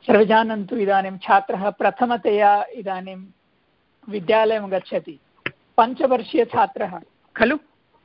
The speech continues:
पञ्चवर्षीयछात्रः विद्यालयं गच्छति. तर्हि शिक्षकः भवति,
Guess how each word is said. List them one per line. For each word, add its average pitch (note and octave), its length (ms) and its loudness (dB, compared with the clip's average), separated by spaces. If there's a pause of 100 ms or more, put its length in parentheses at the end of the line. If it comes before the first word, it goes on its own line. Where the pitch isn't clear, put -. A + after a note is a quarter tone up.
(240)
पञ्चवर्षीयछात्रः F#3 1200 0 (840)
विद्यालयं G#3+ 520 4
गच्छति. F3+ 440 -8 (1500)
तर्हि G#3 140 -4
शिक्षकः C4+ 600 0
भवति, A3+ 520 -2